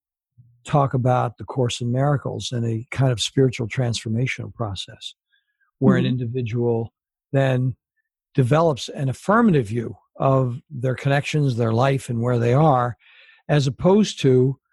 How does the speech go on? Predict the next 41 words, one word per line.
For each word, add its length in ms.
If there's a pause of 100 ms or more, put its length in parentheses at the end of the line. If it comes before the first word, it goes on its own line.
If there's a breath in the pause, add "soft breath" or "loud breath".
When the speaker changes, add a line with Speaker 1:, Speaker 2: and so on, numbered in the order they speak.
(160)
Speaker 1:
a 80
negative, 580 (160)
logical 640
view, 360
more 340
of 120
a, 420
an 200
affirmative, 800 (500)
more 640
comprehensive 680
view. 200
I 60
mean, 160
I 60
hate 120
to, 140
I 60
hate 120
to 80
use 140
the 80
word 200
again. 300
I'm 160
using, 320 (640)
now 160
it's 100
gonna 140
become 280
a 60
cliche, 460
but 120
the 60
bottom 360
line 260
is 240 (300)
thinking 280
about 300
things 260
more 320